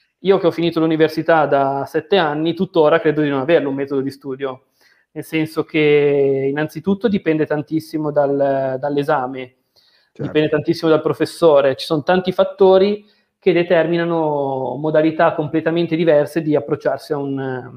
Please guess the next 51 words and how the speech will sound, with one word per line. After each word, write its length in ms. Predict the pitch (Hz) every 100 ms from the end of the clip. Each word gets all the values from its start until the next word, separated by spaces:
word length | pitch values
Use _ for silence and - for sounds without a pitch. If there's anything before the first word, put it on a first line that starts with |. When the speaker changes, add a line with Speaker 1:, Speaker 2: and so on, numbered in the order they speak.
| 123 139 -
Speaker 1:
a 80 | 143
un 100 | 147
esame. 540 | 139 139 131 135 135 _ _ _ - 139
Speaker 2:
Sì, 20 | 123
ci 80 |
Speaker 1:
E 40 | 190
Speaker 2:
sono 140 | 180
Speaker 1:
questo 160 | - 196
Speaker 2:
un 60 |
po' 60 | -
di, 0 |
Speaker 1:
sicuramente 640 | 139 180 180 160 160 175 170 170 -
Speaker 2:
un 140 | 127 123
po' 160 | 127 127
di 100 | 131
linee 280 | 135 135 131
guida 380 | 131 139 143 131
che 80 |
magari 420 | 117 107 113 117 113
pian 220 | 120 110
piano 260 | 120 113
acquisisci 560 | 113 - 120 120 123 135
e 40 | 113
fai 220 | 113 113
tu 200 | 127 123
e 80 | 101
dopo 280 | 110 123
però 480 | 104 107 113 117 - _
o-, 160 | 82
Speaker 1:
Esatto, 520 | 170 156 156 147 127 147
Speaker 2:
ogni 60 |
Speaker 1:
però 200 | - 196
è 40 | 226
Speaker 2:
corso 80 | 185
Speaker 1:
molto 260 | 196 196
Speaker 2:
è 40 | 185
Speaker 1:
personale, 680 | 151 - 165 170 156 147
è 40 | 147
una 140 | 147
cosa 200 | 180 175
Speaker 2:
Sì. 60 | 170
Speaker 1:
davvero 200 | 160 170
molto 300 | 170 175 185
personale 720 | 165 - 185 175 170 196 208
e 60 | 175
devi 180 | 165 185
essere 300 | 190 185 165
bravo 340 | 196 202 190
tu 100 | 190
a 60 | 208
capire 840 | 190 170 170 170 165 - -